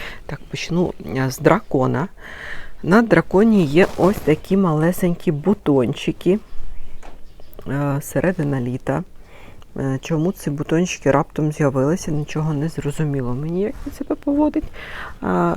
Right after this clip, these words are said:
навряд чи він щось зав'яже, і були в нього також вже бутони. Ось отут був бутончик малесенький.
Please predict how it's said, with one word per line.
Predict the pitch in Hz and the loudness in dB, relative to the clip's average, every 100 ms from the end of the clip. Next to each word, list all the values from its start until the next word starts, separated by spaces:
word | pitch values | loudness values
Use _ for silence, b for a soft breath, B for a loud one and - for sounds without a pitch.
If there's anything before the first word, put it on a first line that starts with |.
| - | 0
навряд | 175 202 160 123 | 4 6 6 6
чи | - | 4
він | 127 135 | -4 -4
щось | - 135 - | -2 -2 0
зав'яже, | 135 220 262 - - | 2 2 0 -4 -2
і | 202 214 - | 0 0 0
були | 170 170 214 | 0 4 4
в | 214 | 4
нього | 165 196 175 | 2 0 -2
також | 143 - 190 | -6 -2 -4
вже | - - 180 | -4 -4 -4
бутони. | 175 - - 139 127 - B B B B | -4 -4 -2 0 0 -4 B B B B
Ось | 170 - | -8 -4
отут | 160 - 151 165 - | -6 -4 -4 -4 -2
був | 175 190 | -2 0
бутончик | 233 - 277 302 302 339 339 | -4 0 -2 -2 -2 -4 -2
малесенький. | 294 294 294 294 - 285 277 285 | -2 -2 -4 -4 -6 -6 -6 -6